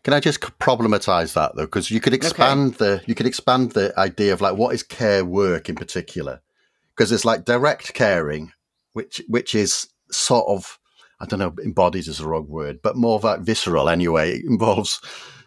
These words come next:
Speaker 1: like, direct human, human to body to body sort of relationships in some sort of way. But then there's all of the stuff,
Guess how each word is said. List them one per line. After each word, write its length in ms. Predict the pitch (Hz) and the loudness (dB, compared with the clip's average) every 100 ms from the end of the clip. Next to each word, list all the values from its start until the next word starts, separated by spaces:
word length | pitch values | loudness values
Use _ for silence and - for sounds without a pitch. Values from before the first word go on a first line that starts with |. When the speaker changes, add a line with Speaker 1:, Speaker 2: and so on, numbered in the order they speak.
| _ - | _ -4
Speaker 1:
like, 220 | 90 - | -2 0
direct 380 | 110 120 - - | 2 2 0 0
human, 540 | 123 113 107 101 101 _ 165 | 2 2 2 -2 -6 _ -8
human 320 | - 117 104 | 0 2 2
to 100 | 90 | 0
body 280 | 104 127 - | 2 4 4
to 120 | 123 | 0
body 460 | 98 117 110 101 95 _ _ - | 2 2 2 0 -2 _ _ -4
sort 220 | - - | 0 0
of 100 | 104 | 2
relationships 640 | 104 107 - 90 90 - | 2 2 0 -2 -4 -4
in 80 | 85 | -6
some 220 | - 80 | -4 -4
sort 220 | - 78 - | -4 -6 -6
of 120 | - | -8
way. 200 | 78 76 - - | -8 -8 -20 -6
But 120 | 113 | 0
then 160 | 107 131 | 2 2
there's 160 | 143 151 | 2 0
all 140 | 147 | 0
of 100 | 131 | 0
the 80 | 113 | -2
stuff, 440 | - 107 - - | 0 0 0 -6